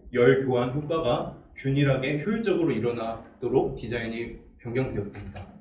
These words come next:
이러한 특징을 타사 제품과 비교해 보면 오른쪽의 타사 제품은 왼쪽, 오른쪽으로 혈류가 반복해서 지나감으로써,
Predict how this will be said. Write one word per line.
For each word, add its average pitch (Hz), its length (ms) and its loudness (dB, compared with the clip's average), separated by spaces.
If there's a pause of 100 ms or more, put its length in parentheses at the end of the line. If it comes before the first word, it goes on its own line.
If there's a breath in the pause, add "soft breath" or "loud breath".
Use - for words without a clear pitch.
(2000)
이러한 147 280 0
특징을 160 400 0
타사 196 280 2
제품과 139 380 2
비교해 123 300 0
보면 123 360 -2
오른쪽의 139 520 0
타사 170 220 0
제품은 135 600 0
왼쪽, 147 480 4
오른쪽으로 139 520 4
혈류가 185 360 4
반복해서 143 500 0
지나감으로써, 123 1000 -4